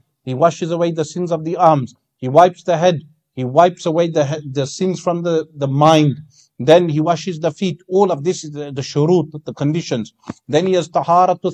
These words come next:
thawb. He wears the clean clothes. He ensures that the, the clothing is clean, but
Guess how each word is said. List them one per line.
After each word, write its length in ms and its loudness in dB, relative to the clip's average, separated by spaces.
thawb. 300 4
He 140 -4
wears 200 0
the 100 -10
clean 300 -4
clothes. 500 2
He 100 -2
ensures 340 -2
that 160 -4
the, 120 -6
the 100 -12
clothing 480 2
is 100 -4
clean, 360 0
but 160 -2